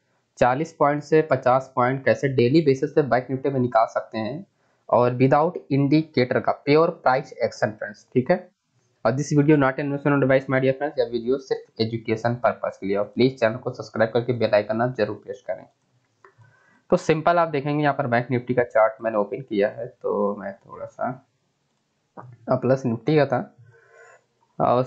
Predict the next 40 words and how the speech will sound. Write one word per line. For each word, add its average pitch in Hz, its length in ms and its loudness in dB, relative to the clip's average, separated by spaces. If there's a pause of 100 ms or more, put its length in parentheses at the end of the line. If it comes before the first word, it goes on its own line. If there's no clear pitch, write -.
(140)
दोनों 160 260 2
के 196 80 2
दोनों 190 220 4
gap 170 280 2
market 127 340 0
open 107 240 0
हुआ 107 120 0
है 135 60 -2
ना। 175 200 -2
आप 139 160 2
समझने 151 360 0
का 185 120 0
कोशिश 139 380 -2
कीजिएगा, 110 420 2
मेरी 120 240 2
इन 147 100 -4
बातों 135 300 2
को 151 120 -2
आप 147 140 2
समझने 127 340 0
का 139 100 2
कोशिश 120 380 -6
कीजिएगा, 95 500 -12 (1200)
ठीक 110 140 -8
है। - 80 -4 (320)
वीडियो 147 320 4
को 185 120 4
स्किप 175 280 -2
मत 175 120 0
कीजिए 156 260 2
क्योंकि 160 260 0
यहाँ 156 220 2
पर 156 100 2
वीडियो 135 320 2
में, 147 320 0
अ, 113 240 0 (760)
आपको 120 220 0
बताता 131 380 0
रहूँगा 151 220 0
वो 156 80 6